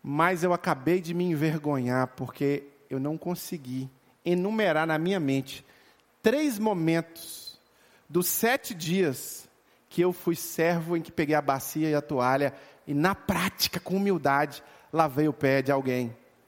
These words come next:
Edifiquei a igreja, edifiquei, lavei, se-, servi a igreja, servi o próximo.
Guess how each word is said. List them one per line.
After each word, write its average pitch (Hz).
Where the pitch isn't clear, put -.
Edifiquei 214
a 190
igreja, 165
edifiquei, 208
lavei, 196
se-, -
servi 185
a 202
igreja, 180
servi 196
o 226
próximo. 196